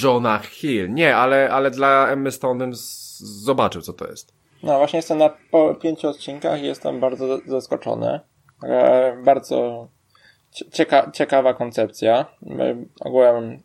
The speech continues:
Speaker 2: bardzo jestem zadowolony kreacjami. I według mnie chyba jedyna w tym roku dobra premiera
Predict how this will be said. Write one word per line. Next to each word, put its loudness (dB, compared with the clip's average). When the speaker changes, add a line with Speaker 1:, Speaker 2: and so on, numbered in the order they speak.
Speaker 2:
bardzo 0
jestem -8
zadowolony 0
kreacjami. -4
I -6
według -2
mnie 2
chyba 4
jedyna -2
w -4
tym -8
roku 0
dobra 0
premiera 2